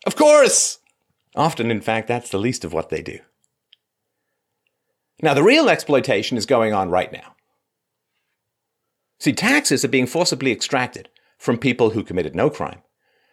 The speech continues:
and handed over to people who had nothing stolen from them. It's all in the past. You understand? Millions and millions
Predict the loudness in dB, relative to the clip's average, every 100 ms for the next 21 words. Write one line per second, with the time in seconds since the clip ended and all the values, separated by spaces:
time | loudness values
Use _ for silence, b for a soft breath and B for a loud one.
0 | _ _ -4 -2 2 2 4 2 2 -2
1 | -6 _ _ _ _ _ _ -4 -2 0
2 | -2 0 0 0 -2 -4 -4 0 0 -2
3 | -6 -12 -16 _ _ _ _ _ _ _
4 | -8 -4 -4 -4 -4 -4 -8 -12 _ _
5 | _ _ _ _ _ _ _ _ _ _
6 | _ _ _ _ _ _ _ -6 -4 -2
7 | -6 -10 -14 _ _ _ _ _ _ _
8 | _ _ _ _ _ _ _ _ _ -6
9 | 2 2 2 0 0 2 2 0 -4 -10